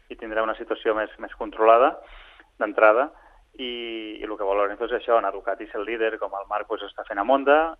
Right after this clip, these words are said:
i està clar que jo crec que de cara a la tranquil·litat d'un pilot, eh, i gestionar una mica dintre de l'equip, doncs, eh, és una tensió menys, que al final, quan estàs lluitant per un campionat,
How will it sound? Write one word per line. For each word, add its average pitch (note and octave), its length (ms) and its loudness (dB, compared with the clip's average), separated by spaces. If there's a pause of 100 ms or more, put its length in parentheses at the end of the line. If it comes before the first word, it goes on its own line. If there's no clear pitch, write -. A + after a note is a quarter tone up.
i A2 80 -12
està G#2+ 220 -4
clar G#2 180 -2
que A#2+ 140 0 (640)
jo G#2+ 100 -8
crec A2 240 -6
que B2 140 2 (180)
de A2 120 -6
cara A2+ 120 -2
a A#2+ 80 0
la A#2 80 -6
tranquil·litat A2+ 480 -6
d'un G#2+ 140 -10
pilot, B2+ 340 0 (680)
eh, G#2 1040 -6
i A2 60 -16
gestionar A2+ 420 0
una A2+ 80 0
mica A2+ 300 2 (440)
dintre A2 240 -8
de A2 140 0
l'equip, A#2 400 -8 (380)
doncs, A2 240 -2
eh, G#2 680 0
és A2 80 -10
una B2+ 160 -2
tensió B2+ 400 4
menys, C#3 420 -2 (340)
que - 80 -6
al G2+ 160 -6
final, A2+ 260 -6
quan A#2 140 -8
estàs G#2+ 160 -12
lluitant G#2+ 240 -12
per A#2 100 -6
un A2 100 -10
campionat, A#2 500 -2